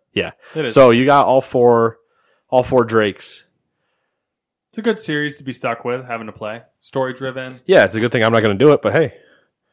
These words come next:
Speaker 2: You fucking dirty bastard.
Speaker 1: The best part is I can redeem the first one, but I can't redeem the second one.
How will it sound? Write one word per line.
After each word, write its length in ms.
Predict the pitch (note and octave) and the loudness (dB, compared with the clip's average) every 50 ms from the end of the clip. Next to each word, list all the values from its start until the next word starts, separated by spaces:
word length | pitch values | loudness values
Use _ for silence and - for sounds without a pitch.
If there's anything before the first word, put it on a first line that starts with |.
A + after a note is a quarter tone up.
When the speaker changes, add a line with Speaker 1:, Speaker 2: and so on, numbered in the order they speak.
| _ _ _ _ _ _ _ _ _ _ _ _ _ _ _ _ _ _ _ _ _ _ _ _ _ _ _ _ _ _ _ _ _ | _ _ _ _ _ _ _ _ _ _ _ _ _ _ _ _ _ _ _ _ _ _ _ _ _ _ _ _ _ _ _ _ _
Speaker 2:
You 140 | A2+ G2 | -20 -20
fucking 480 | _ _ - G2 F#2+ - _ F2+ E2 E2 E2+ _ _ _ _ _ | _ _ -20 -20 -20 -20 _ -20 -20 _ _ _ _ _ _ _
dirty 300 | - G2 F#2 F2+ F2+ F2+ - | -16 -16 -16 -16 -20 -20 -20
bastard. 580 | - F#2 F2+ F2+ F#2 - - - F#2 F#2+ F#2 _ _ _ _ _ - _ _ | -20 -20 -20 -20 -20 -20 -20 -20 -20 -20 -20 _ _ _ _ _ -20 _ _
Speaker 1:
The 80 | - A#2+ | -2 0
best 200 | A#2+ C3+ - - | 2 0 2 4
part 160 | C#3 C#3 C3+ | 4 4 6
is 60 | A#2+ | 4
I 80 | A#2+ A2+ | 2 0
can 120 | - A2+ | -2 -2
redeem 300 | A2+ A2+ G2 G2 A2 A2+ | -4 -4 -4 -4 -6 -4
the 80 | A2+ G2 | -4 -6
first 220 | - - G2 G2 | -4 -4 -6 -4
one, 80 | A2+ A2 | -4 -6
but 100 | G2+ G2 | -8 -8
I 40 | F2 | -10
can't 180 | - - G2+ | -8 -8 -10
redeem 220 | F#2 G#2 G#2+ A2 G2+ | -8 -8 -8 -10 -10
the 60 | F#2 | -10
second 280 | - - F2+ F2 A2 G#2+ | -10 -10 -10 -10 -8 -10
one. 140 | A2 A#2 | -10 -10